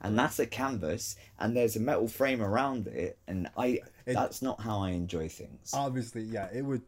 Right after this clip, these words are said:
Speaker 2: it would, it would definitely take out a lot of people from it, right?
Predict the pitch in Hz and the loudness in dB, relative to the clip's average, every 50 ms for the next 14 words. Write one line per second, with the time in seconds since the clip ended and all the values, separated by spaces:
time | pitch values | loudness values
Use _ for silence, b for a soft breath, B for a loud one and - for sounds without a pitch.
0 | _ - - 147 156 151 151 147 139 - _ - 135 139 135 143 131 117 127 123 | _ -14 -8 -4 -4 -2 -2 -4 -4 -6 _ -12 -10 -8 -8 -8 -8 0 2 2
1 | 120 - - 123 117 110 104 101 98 98 92 - _ - - 107 101 95 - - | 2 2 0 -2 -2 -2 -2 -2 -4 -6 -8 -10 _ -6 -4 -2 -2 -2 -2 -2
2 | 95 92 92 90 - 90 92 92 92 92 90 90 87 85 - - 104 95 87 - | -2 -2 -2 -6 -8 -10 -10 -8 -6 -6 -6 -6 -8 -10 -12 -10 -8 -8 -8 -8
3 | 95 87 - - 87 82 85 85 80 85 85 87 92 - | -10 -10 -8 -8 -8 -8 -8 -10 -12 -12 -14 -14 -14 -16